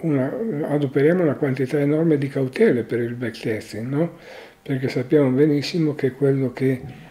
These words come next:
eh, eh, si pensa, eh, sul backtesting non è vero, no? Nel senso che, eh, mm,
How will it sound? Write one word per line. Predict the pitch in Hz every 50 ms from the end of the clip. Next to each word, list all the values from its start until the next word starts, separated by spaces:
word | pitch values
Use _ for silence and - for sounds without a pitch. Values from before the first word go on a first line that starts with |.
| - - - - - _ _ _
eh, | 170 151 139 139 139 139 -
eh, | - 170 156 143
si | 139 - - 127
pensa, | - - 156 170 170 160 - - - 156 156 156 170 - - -
eh, | 165 139 135 135 139 131
sul | - - 147 135
backtesting | 135 139 127 127 - 151 151 151 147 156 147 127
non | 127 123 113 113
è | 117
vero, | 131 151 151 127 110 107 107
no? | 117 131 135 135
Nel | 131 127 113
senso | 110 - 123 123 120 120 120 113 110
che, | 120 117 113 113 113 - - - - - - - - - _ _ _ - -
eh, | 151 139 127 127 127 123 127
mm, | 156 175 - 226 175 143 143 139 160 -